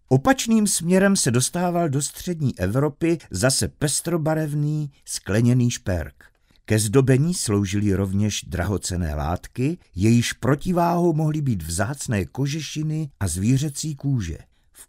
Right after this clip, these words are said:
období mladšího pravěku se mohlo platit několika způsoby. Klasickou formou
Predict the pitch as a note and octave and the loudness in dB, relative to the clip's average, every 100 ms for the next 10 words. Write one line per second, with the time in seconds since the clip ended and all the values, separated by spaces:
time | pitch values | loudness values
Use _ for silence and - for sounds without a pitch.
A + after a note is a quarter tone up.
0 | - A2+ A2+ A#2+ A2+ G#2+ G#2+ - A#2 F#2+ | 0 2 4 4 4 4 2 2 -2 0
1 | F#2+ F#2 A#2 - - - G#2+ A2 G#2 F2+ | -2 0 -2 -4 -6 -2 0 0 0 -2
2 | - F2+ - C#3+ - - _ F#2 F2+ A#2 | -2 -4 -4 -8 -10 -20 _ -6 -4 -2
3 | A#2 - C3 - C#3+ - F#2 C#2+ B1 - | -4 -2 -6 -6 -8 -6 -6 -8 -12 -16
4 | - - - - G2+ - D3+ - F3+ F#3 | -20 -20 -14 -4 -2 -2 -4 -2 0 0
5 | - D#3 D#3 D#3+ D#3+ | 0 -2 0 0 -2